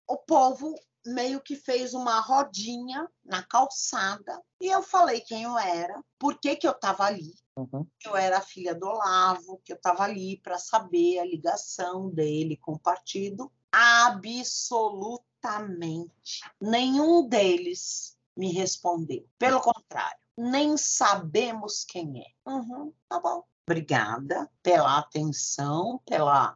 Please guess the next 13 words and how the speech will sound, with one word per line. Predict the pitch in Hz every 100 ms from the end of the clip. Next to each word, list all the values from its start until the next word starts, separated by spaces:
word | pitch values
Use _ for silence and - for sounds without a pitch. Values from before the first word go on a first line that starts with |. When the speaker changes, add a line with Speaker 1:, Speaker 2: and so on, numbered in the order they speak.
| _ -
Speaker 1:
pelo | 202 208
atendimento, | 185 - 220 214 175 196 185 165 151 160 202 _ - - _ _ _ _
mas | 226 226
legal." | 285 262 214 202 202 _ _ _ _ _ _
Mas | 302 381 415 349
esse | 453 480 - 480 262
dia | 165 202 302 320 220 143 - _ 208
me | 269
rendeu | 262 269 254 190 214 254
uma | 233 208
coisa | - 220 240 226 185 185
além, | 185 170 165 175 -
porque | 320 - 349